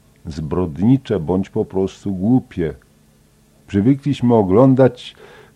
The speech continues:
przeszłość, obrawszy sobie stanowisko obserwacyjne wśród tych grup faktów, które stanowią dotychczasowy rezultat rozwoju uwieńczonego powodzeniem.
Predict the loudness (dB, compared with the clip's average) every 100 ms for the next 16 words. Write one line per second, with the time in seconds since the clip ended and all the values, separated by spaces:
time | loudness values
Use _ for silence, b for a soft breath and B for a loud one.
0 | -4 4 6 4 2 0 0 -2 0 6
1 | 6 6 0 -2 0 -2 -2 0 0 0
2 | -2 -2 -2 -2 0 2 2 2 2 4
3 | 6 4 B B B B -6 2 2 0
4 | _ 4 4 2 2 2 2 4 4 4
5 | -2 -2 -2 -4 B B -2 2 4 4
6 | 6 6 6 6 6 4 0 0 2 0
7 | 2 2 4 4 2 0 2 0 2 0
8 | 0 2 6 6 6 0 -4 -2 -2 -2
9 | -2 0 0 0 2 2 2 4 4 2
10 | -2 -4 -8